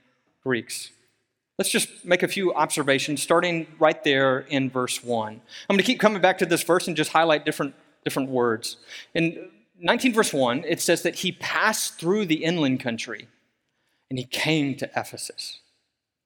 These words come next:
This is our springboard with our first answer. Why plant a church? Why plant a church? Because of the biblical pattern of church planting.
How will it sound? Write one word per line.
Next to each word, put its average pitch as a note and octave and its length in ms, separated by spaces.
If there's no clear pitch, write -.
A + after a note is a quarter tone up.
This C3 100
is C#3 40
our C3 80
springboard C3+ 680
with B2+ 100
our A#2+ 80
first C#3 380
answer. B2 320
Why C#3 280
plant D#3+ 260
a C3+ 40
church? - 500
Why D3 200
plant D3+ 240
a C3 40
church? - 500
Because C#3+ 240
of C3+ 60
the D3 60
biblical D3+ 520
pattern B2+ 760
of - 100
church C3 240
planting. - 340